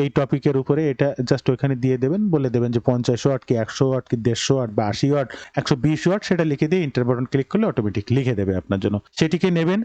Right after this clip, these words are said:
রিডেবিলিটি বৃদ্ধি করবেন, হিউম্যানাইজ করবেন, then আপনি আপনার ওয়েবসাইটে পোস্ট করবেন। তো আপনিও চাইলে ঠিক একইভাবে ওয়ারিয়র প্লাস জেবি জুড়ে এরকম সেল জেনারেট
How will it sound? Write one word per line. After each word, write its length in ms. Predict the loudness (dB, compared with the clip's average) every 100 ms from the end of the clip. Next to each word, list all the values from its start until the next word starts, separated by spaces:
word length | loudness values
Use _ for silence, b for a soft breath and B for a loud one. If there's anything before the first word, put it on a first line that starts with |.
| -2
রিডেবিলিটি 560 | 0 0 0 0 0 0
বৃদ্ধি 300 | 0 0 0
করবেন, 300 | 0 0 0
হিউম্যানাইজ 440 | 0 0 0 -2 0
করবেন, 240 | 0 2 0 -2 -2
then 140 | 0 0
আপনি 140 | 0 -2
আপনার 220 | 0 0 0
ওয়েবসাইটে 400 | -2 -2 -2 -2
পোস্ট 160 | -4 -6
করবেন। 280 | -6 -8 -8 -12 -10
তো 60 | -6
আপনিও 320 | -6 -4 -4
চাইলে 260 | 0 -2 0 -2
ঠিক 100 | 0
একইভাবে 460 | 0 0 0 0 0
ওয়ারিয়র 320 | 0 0 0 0
প্লাস 180 | -2 0 0
জেবি 200 | 0 2
জুড়ে 200 | 0 0
এরকম 260 | 0 0 -2
সেল 240 | 0 0
জেনারেট 340 | 2 0 0